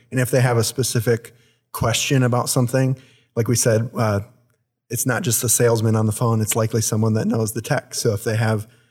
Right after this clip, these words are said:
a specific question about the technology, odds are we'll be able to answer it right there just to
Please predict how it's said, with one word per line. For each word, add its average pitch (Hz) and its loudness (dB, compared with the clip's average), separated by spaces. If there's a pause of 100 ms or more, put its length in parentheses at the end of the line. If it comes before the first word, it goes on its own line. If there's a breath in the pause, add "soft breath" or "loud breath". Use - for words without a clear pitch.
(160 soft breath)
a 120 -8
specific 107 -4
question 110 -2
about 104 -2
the 110 -6
technology, 110 -4 (460 soft breath)
odds 107 -4
are 107 0
we'll 113 -2
be 107 0
able 107 2
to - -6
answer 110 -4
it - -14
right 113 -4
there 110 0
just 107 -6
to 104 -2